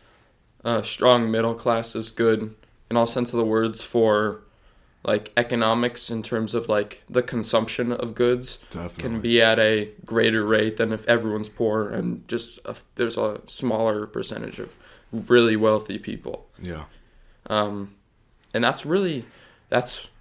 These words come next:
Speaker 1: I feel like that's what sparked, like, the growth of media. If we go
Speaker 2: Oh,
Speaker 1: back
Speaker 2: yeah,
Speaker 1: to that,
Speaker 2: totally.
Speaker 1: that, like, topic, 'cause that media consumption is,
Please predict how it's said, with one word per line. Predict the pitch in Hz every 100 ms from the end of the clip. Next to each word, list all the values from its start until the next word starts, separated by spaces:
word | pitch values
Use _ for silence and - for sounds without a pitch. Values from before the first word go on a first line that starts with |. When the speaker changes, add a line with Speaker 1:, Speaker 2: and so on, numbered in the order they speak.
| _ 120
Speaker 1:
I |
feel | - 175
like | 185
that's | 127 127 - -
what | 113 127 120
sparked, | - - 117 120 - - _ _ -
like, | 117 117 -
the | 104
growth | 98 110 110 110
of | 104
media. | 107 104 98 - 101 - -
If | - -
we | 117
go | 113
Speaker 2:
Oh, |
Speaker 1:
back | - 113 -
Speaker 2:
yeah, |
Speaker 1:
to | - 101
that, | 107 101
Speaker 2:
totally. | 82 73 73 - -
Speaker 1:
that, | 107 104 - _ _ -
like, | 147 110 110 - - _ _ _ _ _ _ _ _
topic, | - - - - - - _ - _ - -
'cause | 120 117 -
that | 120 123
media | 127 127 120
consumption | 117 113 107 113 110 - 110 107 107 - _ _ _ _ _ _ -
is, | 117 104 101 -